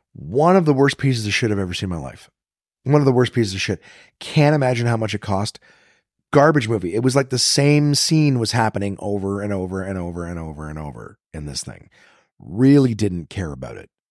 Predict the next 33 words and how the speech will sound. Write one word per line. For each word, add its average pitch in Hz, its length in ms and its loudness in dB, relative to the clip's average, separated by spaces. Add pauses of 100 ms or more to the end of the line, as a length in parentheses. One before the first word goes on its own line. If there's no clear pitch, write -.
(100)
Really 120 400 2
didn't 87 240 -4
care. - 340 -14 (1300)
I 127 120 4
don't 147 160 4
know 117 160 4
if 104 100 0
they 113 100 2
were 101 160 0
trying 113 180 -2
to 101 80 -2
go 98 140 0
for 95 180 -2
some, 85 460 0
like, 78 180 -8
Last 87 380 0
of 104 80 0
Us 104 160 0
vibes 101 380 2
where 85 120 0
it's, - 140 -10
like, - 100 -10
him 104 260 0
and 92 120 0
a - 20 2
little 90 180 2
girl 95 300 2
and 92 80 0
he's 90 80 -6
gotta 90 180 -2
protect 104 360 -2
her 98 60 2
against, 95 300 -2